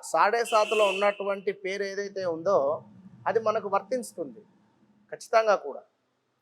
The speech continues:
కనుక దాని ప్రభావంగా ఈ యొక్క కేసు ఫె-, ఫ-, మనకు కేసు ఫైల్ అవ్వడం, ఆ యొక్క పోలీస్ స్టేషన్‌కు వెళ్ళడం,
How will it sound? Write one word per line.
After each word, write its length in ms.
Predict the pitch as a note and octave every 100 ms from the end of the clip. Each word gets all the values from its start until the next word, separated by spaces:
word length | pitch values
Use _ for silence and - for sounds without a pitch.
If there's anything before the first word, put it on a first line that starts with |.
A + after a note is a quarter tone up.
| _ -
కనుక 280 | D#3+ F#3 C4+ B4 _ _ _
దాని 380 | B2 D3 F3+ A#3+
ప్రభావంగా 880 | F3 D#3 F3 A#3 A3+ E3+ C#3 D3+ C4+ _ _ _ _ _ _ _ _ _ -
ఈ 20 |
యొక్క 160 | G#3+ A3
కేసు 460 | A3 F#3+ A#3+ A#3+ - -
ఫె-, 200 | - E3+
ఫ-, 360 | - D#3+ D3 C#3
మనకు 300 | C#3+ C#3+ C#3+
కేసు 360 | - F3+ G#3+ G#3+
ఫైల్ 200 | F3 F3+
అవ్వడం, 340 | F#3+ F3+ F3+ - _ _ _ _ _ _ _ _ -
ఆ 60 | D3+
యొక్క 460 | D#3 D#3 D3 C#3+
పోలీస్ 360 | C#3+ C#3+ F#3+ A3
స్టేషన్‌కు 400 | A3 G3+ F#3+ F3
వెళ్ళడం, 400 | D#3 D#3+ D#3+ E3